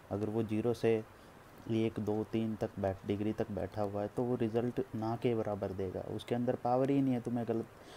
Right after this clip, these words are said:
रिजल्ट देने का या पॉजिटिव रिजल्ट देने का। तो आ-, इ-,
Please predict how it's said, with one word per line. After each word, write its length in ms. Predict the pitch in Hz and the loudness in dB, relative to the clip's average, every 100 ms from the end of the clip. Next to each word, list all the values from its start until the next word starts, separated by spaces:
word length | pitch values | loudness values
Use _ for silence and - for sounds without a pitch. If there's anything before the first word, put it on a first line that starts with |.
| - - | -4 0
रिजल्ट 340 | 107 107 107 | 2 2 0
देने 280 | 107 110 107 | 0 0 0
का 80 | 110 | 0
या 120 | 107 | 0
पॉजिटिव 500 | - 107 104 110 104 | 2 2 2 0 0
रिजल्ट 340 | 101 101 101 | 0 0 -2
देने 220 | 98 95 95 | -4 -4 -4
का। 140 | - - - - - - - - - | -6 -8 -16 -20 -20 -20 -20 -20 -4
तो 60 | 104 | 0
आ-, 120 | 104 | 0
इ-, 60 | - | -2